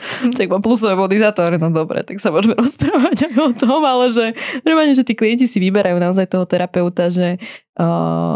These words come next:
Speaker 2: podľa toho, čo potrebujú, hej, že niekto si napríklad vybere staršiu pani, lebo rieši vzťah s mamou a potrebuje nejaké,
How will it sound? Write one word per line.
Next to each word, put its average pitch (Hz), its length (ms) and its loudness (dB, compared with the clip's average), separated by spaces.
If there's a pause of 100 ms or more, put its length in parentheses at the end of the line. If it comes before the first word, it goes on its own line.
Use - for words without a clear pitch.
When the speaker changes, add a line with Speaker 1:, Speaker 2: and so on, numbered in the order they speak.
Speaker 2:
podľa 185 240 -2
toho, 175 240 -2
čo 175 160 -6
potrebujú, 165 640 -4
hej, 170 200 -2 (120)
že 170 140 -2 (260)
niekto 165 240 -2
si - 80 -2
napríklad 170 320 -2
vybere 165 320 -6
staršiu - 400 -6
pani, 165 320 -2
lebo 165 240 -4
rieši 165 320 -4
vzťah - 240 -2
s 165 80 0
mamou 160 480 0 (240)
a - 80 -6
potrebuje 170 400 -2
nejaké, 156 320 -4